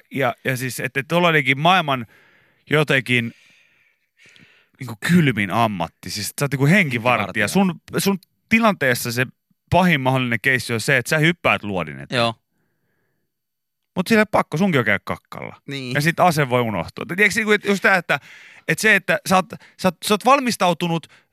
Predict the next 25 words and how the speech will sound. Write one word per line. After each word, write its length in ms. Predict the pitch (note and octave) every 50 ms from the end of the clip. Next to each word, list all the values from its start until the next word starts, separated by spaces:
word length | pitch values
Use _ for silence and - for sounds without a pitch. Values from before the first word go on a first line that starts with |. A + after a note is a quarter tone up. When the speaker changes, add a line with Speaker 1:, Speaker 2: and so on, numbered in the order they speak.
| _ _ _ _ _ -
Speaker 1:
miljoonaan 1000 | A#3 B3+ C#4+ D#4 D#4 D4+ C4+ A#3 G3 F#3+ F3+ E3+ E3 D#3+ D#3 D#3+ D#3+ D#3+ D3+ D#3
erilaiseen 500 | F3 F#3 F3 E3 D#3 D3 C#3 C3 C#3 C3
skenaarioon. 680 | B2 - - D#3 - F3 D#3+ C#3 B2+ B2 A#2+ B2 A#2 A#2+
Speaker 2:
Skenaarioon, 220 | A#2 A#2 A2 G2+ F#2 -
mitä 220 | A#2+ A#2+ A2 B2+
siellä 260 | A#2+ B2+ A#2+ A2+ A2+ A2
lennolla 380 | A#2+ B2 A#2+ G#2+ G2 G2 F#2
voi 160 | F2 F#2+ F#2+
tapahtua. 300 | - - G2+ E2+ - E2+ G#3 G3
Speaker 1:
Joo, 200 | D#3+ C3 E2 D#2+ - -
sä 200 | - - C4 C#4+
osaat 300 | C#4+ - - B3 G#3+ - _ _ _ _
tuhat 380 | - D#4 D4 D4 B3+ A3 F#3+ G3+
erilaista 580 | G#3 G3+ F#3+ F#3 F3 E3 D3+ D3 - - D#3 D#3
brasilialaisen 880 | - - G3 G#3 E3+ F#3 E3 D3 D3 C#3+ C#3 C3+ C3 B2+ C3 C3+ C3
jujutsu 420 | C3 D#3 D#3+ D3 C#3 B2 - - C3
jotain 420 | B2 B2+ C3 - C3 B2 B2 C3+
lukkoa. 520 | D3+ D3+ C#3+ _ _ - A#2+ G#2 G2 G2+ F#2 _ _ _ _ _ _ -
Sä 40 | -
osaat 200 | F#3+ G#3 G3+ F#3+
käsitellä 400 | - A3 A#3 G#3+ G3+ F#3 F3+ D#3+
asetta 580 | E3 G#3 G#3 G#3 G3+ F3 - _ - C#3+ C3+ B2 - _ _ _ _ _ _ _ _ - - - -
sadallaviidelläkymmenellä 1000 | - G3+ G3+ G3+ F3 D3+ C3+ C#3 D#3+ E3+ D3+ C#3+ C3+ B2 A2 B2 A#2+ A#2 A#2 A2+
eri 140 | A#2 A#2 A2+
tavalla. 480 | - B2+ A#2+ G#2+ G#2 E2+ E2 E2+ E2+